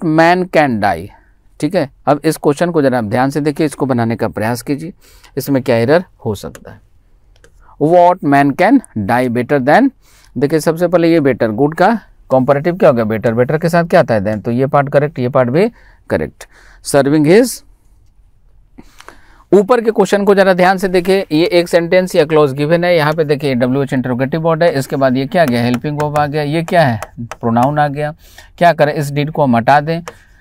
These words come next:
दो तरीके से इसको हम ठीक से लिख सकते हैं। इसका पहला ऑप्शन, "Why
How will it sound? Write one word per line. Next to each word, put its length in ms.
दो 140
तरीके 380
से 100
इसको 200
हम 120
ठीक 200
से 100
लिख 180
सकते 300
हैं। 100
इसका 340
पहला 500
ऑप्शन, 460
"Why 520